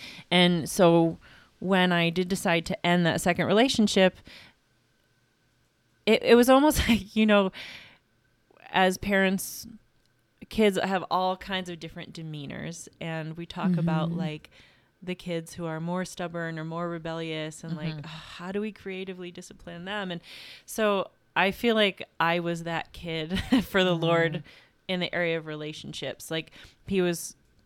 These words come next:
Speaker 1: like, pursuing me so much and, like, showing me his kindness and his love, but I, like, <laughs> had to learn it the hard way for myself, you know,
Speaker 2: Mm.
Speaker 1: like, all right, like, I pushed it and saw kind of the other side of the coin or what it's really like when
Speaker 3: Yeah.
Speaker 1: you're not surrendered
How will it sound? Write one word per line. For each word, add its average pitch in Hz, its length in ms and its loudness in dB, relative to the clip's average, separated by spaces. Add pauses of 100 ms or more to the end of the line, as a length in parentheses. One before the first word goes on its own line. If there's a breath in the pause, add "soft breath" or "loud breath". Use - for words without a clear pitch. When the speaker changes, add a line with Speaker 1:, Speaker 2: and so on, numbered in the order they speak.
(200)
Speaker 1:
like, 160 320 -6
pursuing 233 560 2
me 196 140 4
so 208 280 6
much 196 460 0
and, 175 80 -8
like, 160 160 -10
showing 208 340 0
me 214 80 0
his 196 160 -4
kindness 190 480 -10
and 170 80 -16
his 170 120 -12
love, 185 300 -2 (340 loud breath)
but 175 120 2
I, 180 220 6
like, 165 160 0
<laughs> - 180 -2
had 185 140 -2
to 196 100 -2
learn 180 300 2
it 180 160 -4
the 156 80 0
hard 170 280 0
way 160 180 -4
for 160 180 -10
myself, 156 640 -6
you 165 140 -8
know, 190 300 4
Speaker 2:
Mm. 185 40 2
Speaker 1:
like, 180 180 2 (540 loud breath)
all 170 100 0
right, 180 380 4
like, 160 260 -6 (420)
I 165 380 -4 (220)
pushed 208 320 0
it 180 280 2
and 160 380 -4 (640 soft breath)
saw 170 520 2
kind 180 240 -4
of 160 80 -4
the 165 180 -8
other 175 300 4
side 160 340 -2
of 165 120 -6
the 156 80 -6
coin 185 500 0
or 160 100 -2
what 170 220 -2
it's - 240 -6
really 170 320 -4
like 170 440 -2
when 156 200 -4
Speaker 3:
Yeah. 147 60 -2
Speaker 1:
you're 165 120 -2
not 165 320 -2
surrendered 160 800 -2